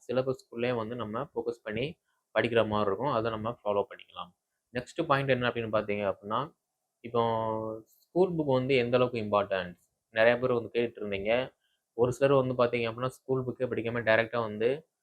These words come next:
பி ஜி லெவல் புக்கு மட்டும் தான் படிச்சிட்டு இருக்கீங்க. உங்களுக்குமே வந்து பாத்தீங்க அப்படின்னா, பி ஜி டி ஆர் பி எக்ஸாமுக்கு வந்து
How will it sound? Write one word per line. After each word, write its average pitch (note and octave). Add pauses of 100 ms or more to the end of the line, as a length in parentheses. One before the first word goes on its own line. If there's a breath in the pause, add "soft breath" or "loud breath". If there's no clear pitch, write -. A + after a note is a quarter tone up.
(320)
பி C#3+
ஜி C#3
லெவல் B2+
புக்கு A#2
மட்டும் A2+
தான் A2
படிச்சிட்டு G#2+
இருக்கீங்க. G2+ (120)
உங்களுக்குமே A#2+
வந்து A2+
பாத்தீங்க A2
அப்படின்னா, A#2+ (520)
பி C3+
ஜி C3+
டி C3
ஆர் A#2+
பி A#2
எக்ஸாமுக்கு A2
வந்து G#2+